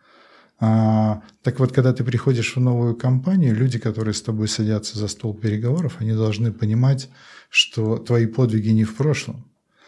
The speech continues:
что ты сегодня и сейчас молодец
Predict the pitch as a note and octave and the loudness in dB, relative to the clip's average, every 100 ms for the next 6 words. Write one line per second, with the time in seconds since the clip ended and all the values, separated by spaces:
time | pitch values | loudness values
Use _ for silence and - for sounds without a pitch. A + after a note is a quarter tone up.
0 | _ _ - - A#2 B2+ - A#2+ B2 A2 | _ _ -6 -2 0 0 0 0 0 2
1 | A2 A2 - B2+ - G2+ - G#2+ G#2+ G#2+ | 2 2 0 -4 -2 -2 -2 -2 0 0
2 | G#2+ G3 - | -2 -4 -6